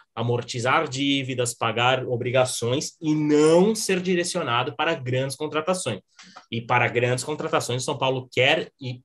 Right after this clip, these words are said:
está aberto a investidores, mas em, em relação ao Galopo, ainda tá muito longe de, de uma proximidade de acordo pelo jogador argentino, destaque do Banfield, e o Banfield que atuou, né, vale lembrar,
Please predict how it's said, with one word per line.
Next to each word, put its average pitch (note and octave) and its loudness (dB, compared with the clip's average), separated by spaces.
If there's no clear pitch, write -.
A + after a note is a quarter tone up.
está - 0
aberto D3+ 0
a C#3+ -4
investidores, C#3 -6
mas A#2+ 0
em, C3 -4
em C3 -6
relação B2 -2
ao B2 -2
Galopo, B2 -2
ainda A#2 -2
tá C3+ -4
muito G3 0
longe D3 0
de, A#2+ -10
de A#2 -12
uma B2 -6
proximidade A#2+ -8
de B2 -4
acordo A#2 -8
pelo A#2+ -4
jogador A2+ -4
argentino, A#2 -8
destaque C#3 -2
do D3 -4
Banfield, C3+ -6
e F3 -2
o - -2
Banfield C3+ -6
que - -6
atuou, C3+ -6
né, A2+ -6
vale G#2 -10
lembrar, A#2 -4